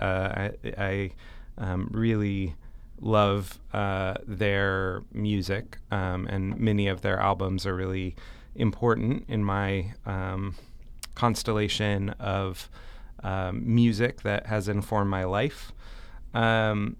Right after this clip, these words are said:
but we listened to Can I Kick It? to, uh, unpack how polysyllabic rhymes,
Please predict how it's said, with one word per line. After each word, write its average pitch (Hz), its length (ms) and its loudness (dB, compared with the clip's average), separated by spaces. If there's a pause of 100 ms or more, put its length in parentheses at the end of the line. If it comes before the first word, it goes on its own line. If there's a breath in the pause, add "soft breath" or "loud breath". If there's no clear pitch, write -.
but 131 200 4
we 135 120 6
listened 165 420 4
to 135 280 4
Can 131 240 4
I 123 80 6
Kick 208 260 0
It? 185 320 2
to, 139 440 6
uh, 123 240 8
unpack 147 440 4
how 127 160 2
polysyllabic 113 960 4
rhymes, 101 640 2